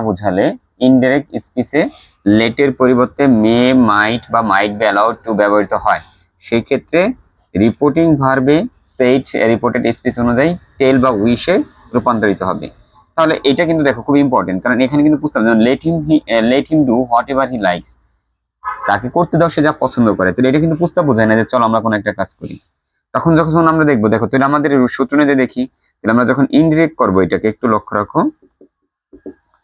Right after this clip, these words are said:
বলছে যে তাহলে আমাদের রিপোর্টেড স্পিচ যা থাকবে তাই he,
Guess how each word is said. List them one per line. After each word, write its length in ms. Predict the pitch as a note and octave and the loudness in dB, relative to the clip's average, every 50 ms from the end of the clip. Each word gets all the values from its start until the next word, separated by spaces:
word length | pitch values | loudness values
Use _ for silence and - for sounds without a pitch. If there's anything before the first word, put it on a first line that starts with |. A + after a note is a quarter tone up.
| _ _ _ _ _ - | _ _ _ _ _ -4
বলছে 200 | A2+ A2+ A2 - C3+ | -2 -2 0 0 0
যে 60 | C#3+ D3+ | 0 2
তাহলে 140 | - C#3 C3 C3 | 2 2 2 2
আমাদের 180 | C3 C3 C3 B2 C3 | 2 2 2 2 0
রিপোর্টেড 260 | B2 A2 B2+ A2+ A#2+ B2 A#2 | 0 0 0 0 0 -2 -2
স্পিচ 140 | - B2 G#2+ | -2 -2 0
যা 80 | A#2 A2 - | 0 0 0
থাকবে 160 | A#2+ G#2+ G#2+ G#2+ A2 | -2 -4 -4 -2 -2
তাই 100 | G#2+ A2 G#2 B2 | -2 -2 0 0
he, 120 | B2 A#2 | 0 0